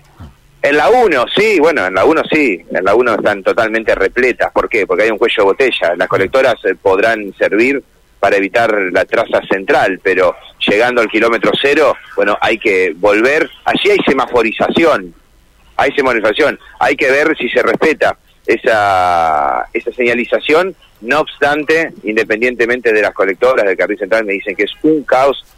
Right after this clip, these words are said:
la ruta provincial, el número uno, debido a esta situación aquí en la Ruta Nacional ciento sesenta y ocho. Repito, que se liberó el accidente que se había dado hace algunos minutos en el carril rápido,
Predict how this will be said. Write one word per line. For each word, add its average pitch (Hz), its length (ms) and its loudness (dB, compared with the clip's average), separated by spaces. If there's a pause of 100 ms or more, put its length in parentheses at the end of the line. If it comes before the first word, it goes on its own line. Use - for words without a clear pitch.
la 101 100 0
ruta 117 240 0
provincial, 104 640 -2
el 101 160 -4
número 120 320 2
uno, 139 280 2 (240)
debido 117 280 2
a - 20 2
esta 113 160 -2
situación 110 500 -2
aquí 123 380 -4 (200)
en 104 80 0
la 107 100 0
Ruta 120 200 0
Nacional 113 460 -2
ciento 117 240 0
sesenta 104 380 -6
y 110 40 4
ocho. 107 240 2
Repito, 123 400 -2
que - 140 -2 (140)
se 147 100 0
liberó 202 580 2 (1300)
el 113 160 0
accidente 123 520 -2
que 113 80 -4
se - 140 -2
había 117 260 2
dado 120 380 2 (180)
hace 117 240 -2
algunos 110 440 0
minutos 113 600 0 (160)
en 104 160 -2
el 104 140 -4
carril 120 400 0
rápido, 127 580 0